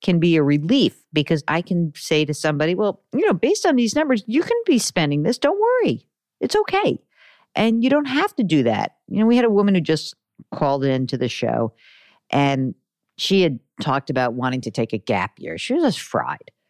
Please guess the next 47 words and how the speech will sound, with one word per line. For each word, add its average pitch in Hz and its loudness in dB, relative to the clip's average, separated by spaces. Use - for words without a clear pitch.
And 147 2
we 147 4
were 147 2
talking 123 -4
through 127 -2
all 120 0
the 123 0
numbers 110 -4
and 117 -6
everything. 113 -6
And 147 2
then 165 2
she - -4
called 170 -4
us 175 -2
back 170 -2
because 160 -2
she - -6
said, 135 -2
"You're 127 -2
not 135 -2
gonna 139 -2
believe 113 -2
this, 110 -2
but, 117 -2
like, - -4
I 120 0
had 131 0
a 127 -4
cancer 147 -2
diagnosis 135 0
and - -10
it - -18
was - -20
terrible." 156 -2
She's, - -8
like, 415 -10
forty-something 127 -2
years 127 -4
old. - -4
She's 127 -8
very 135 0
young. 113 -2
And 147 0
she 165 -6
said, 156 0
uh, 139 0